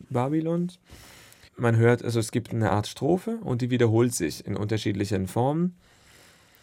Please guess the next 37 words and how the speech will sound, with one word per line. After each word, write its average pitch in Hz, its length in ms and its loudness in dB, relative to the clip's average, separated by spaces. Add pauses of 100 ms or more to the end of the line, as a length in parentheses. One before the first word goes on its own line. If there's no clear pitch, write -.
(180)
Das 113 180 0
ist 110 320 -4
weder 120 300 6
extravagant, 113 800 0
noch - 500 -4
sehr 101 280 4
hoch, 151 400 6
noch 101 160 2
sehr 98 200 2
tief, - 560 2 (120)
so 107 260 0
wie 113 80 2
die 110 140 -2
anderen 143 340 0
Sachen. 180 480 -4 (800)
Und 113 380 -2
da 117 120 0
merkt 113 300 2
man 123 180 2
irgendwie 123 260 4
eine 120 80 0
bestimmte 117 460 0
Reife. 110 400 2 (100)
Der 110 220 4
hatte 120 160 2
kein 120 220 2
Bedürfnis, 120 520 2
ich - 160 -6
muss - 200 0
beweisen, 107 480 4
dass 104 160 -2
ich 104 180 -6 (460)
das 107 180 4
und 104 160 0
das 104 140 2
machen 110 280 2
kann. 135 300 0